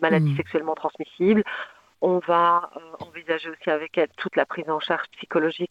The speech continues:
Speaker 1: C'est extrêmement important parce que ça permet d'éviter d'avoir après des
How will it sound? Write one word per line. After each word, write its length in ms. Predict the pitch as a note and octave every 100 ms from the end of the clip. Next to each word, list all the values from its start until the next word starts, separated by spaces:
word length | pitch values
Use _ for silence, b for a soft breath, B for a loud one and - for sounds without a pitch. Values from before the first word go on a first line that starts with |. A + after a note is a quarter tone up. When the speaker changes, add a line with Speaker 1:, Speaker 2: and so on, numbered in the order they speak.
| - D#3
Speaker 1:
C'est 160 | C#3+ -
extrêmement 440 | - - D3+ D#3
important 420 | D#3 D3+ - E3
parce 180 | D#3 -
que 80 | - -
ça 80 | C#3+
permet 400 | D#3 D3 E3 D#3+ B B B -
d'éviter 540 | F3 F3 E3+ - E3+
d'avoir 340 | D#3 D3+ D#3 D#3
après 260 | - F3
des 320 | D#3 D#3 D3+